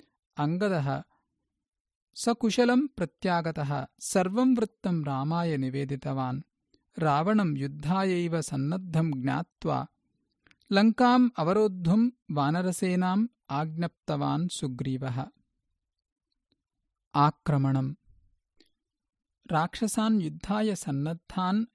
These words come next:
आज्ञप्य रावणः स्वप्राकारशिखरम्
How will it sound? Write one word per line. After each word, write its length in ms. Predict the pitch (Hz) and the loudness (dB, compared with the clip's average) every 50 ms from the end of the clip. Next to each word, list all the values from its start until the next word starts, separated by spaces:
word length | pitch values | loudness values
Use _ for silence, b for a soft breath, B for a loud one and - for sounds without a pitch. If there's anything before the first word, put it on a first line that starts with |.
| _ _ - | _ _ -6
आज्ञप्य 720 | - 143 170 185 185 185 202 214 - _ _ - 214 196 - _ - 170 | -4 -4 -4 -4 -4 -4 -4 -4 -4 _ _ -4 -4 -4 -4 _ -6 -2
रावणः 600 | 151 143 147 165 202 214 196 160 143 139 147 147 - | -2 0 0 0 -2 -2 0 0 -2 -2 -4 -6 -10
स्वप्राकारशिखरम् 1900 | - - 202 226 233 _ _ _ - - 160 147 170 180 - 214 214 220 214 208 208 - - _ _ - - - - 147 135 - - 170 165 170 196 233 | -8 -4 -4 -4 -4 _ _ _ -6 -4 -2 -2 -2 -2 -2 -2 0 0 0 0 -2 -4 -4 _ _ -16 -14 -10 -8 -8 -8 -6 -4 -2 0 0 0 0